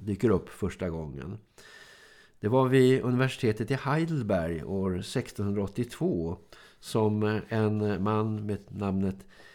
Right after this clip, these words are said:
Georg Frank von Frankenau, eh, försvarade en avhandling med titeln De ovis Pascalibus von Ostereiern.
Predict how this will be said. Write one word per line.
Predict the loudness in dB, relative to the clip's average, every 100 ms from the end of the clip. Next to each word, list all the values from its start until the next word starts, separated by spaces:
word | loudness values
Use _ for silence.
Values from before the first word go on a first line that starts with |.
| -20 -20 _
Georg | -4 4 8 8 6 0
Frank | -10 -4 0 0 0 -4
von | -4 -4
Frankenau, | -2 -2 0 2 4 4 4 2 -2 -8 _ _ -20 -20 -12
eh, | -2 -2
försvarade | -2 -2 2 4 4 2
en | 2 2
avhandling | 2 2 0 -2 0 -2 -2 -6 -14 _ -8
med | -2
titeln | 0 -2 0 -4 -4 -6 4
De | 6 6 2
ovis | 2 2 2 0 -2 -8
Pascalibus | -6 -4 2 4 4 2 0 -4 -14 -20 -6
von | 0 0 -2 -6
Ostereiern. | -2 -2 -2 -4 -4 0 2 2 -2 -8